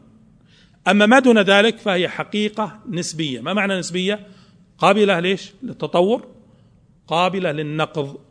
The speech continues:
منقد للنقض، يعني احتمال أن تتغير. وهذا الذي جعل العلم، العلم الغربي إيش؟ يتطور. فالذي كان كما قلت لكم قبل قرابة، آه، يعني مائة سنة يقوله طنطاوي جوهري ويكتبه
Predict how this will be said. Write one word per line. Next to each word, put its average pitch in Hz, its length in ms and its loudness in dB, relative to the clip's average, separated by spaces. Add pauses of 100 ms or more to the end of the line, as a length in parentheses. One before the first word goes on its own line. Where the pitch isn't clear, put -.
(320)
منقد 180 480 -2
للنقض، 151 500 -4 (300)
يعني 127 160 -16
احتمال 175 280 -8
أن 170 60 -10
تتغير. 165 460 -4 (1080)
وهذا 202 220 2
الذي 214 180 0
جعل 190 240 0
العلم، 170 260 -4
العلم 165 460 -6
الغربي 147 300 -6
إيش؟ 165 220 -10 (440)
يتطور. 175 560 -4 (1300)
فالذي 196 300 2
كان 254 220 2
كما 226 200 0
قلت 208 180 -4
لكم 180 260 -4
قبل 175 320 -6
قرابة، 170 380 -2 (260)
آه، - 840 -12
يعني 143 220 -8
مائة 180 200 -6
سنة 147 400 -6 (100)
يقوله 147 640 -2 (160)
طنطاوي 160 400 -2
جوهري 143 340 -2
ويكتبه 165 680 -2